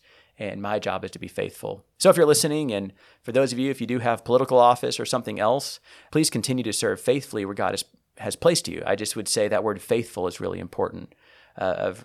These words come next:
really figure out what does it mean to be faithful to the ways of Jesus and not get caught up with the power struggles of the world around us,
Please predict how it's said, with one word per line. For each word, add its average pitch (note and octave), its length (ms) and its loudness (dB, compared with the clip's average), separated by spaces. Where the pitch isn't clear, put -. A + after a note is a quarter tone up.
really B2+ 260 2
figure A2 280 -2
out E2+ 160 2
what F#2+ 140 -2
does A#2+ 200 -2
it - 40 -6
mean G#2 140 -6
to F#2 80 -10
be F2+ 80 -8
faithful G2+ 440 -4
to - 100 -12
the F#2 80 -4
ways F2+ 240 -4
of F2 100 -12
Jesus G#2+ 460 -4
and G2 100 -6
not B2+ 200 0
get - 140 -10
caught A2+ 220 -2
up G2 180 -2
with F2+ 100 -6
the F#2 60 -8
power G2 280 -2
struggles F2+ 440 -6
of F#2 60 -12
the F#2 100 -8
world F#2 220 -6
around F#2 380 -6
us, - 260 -8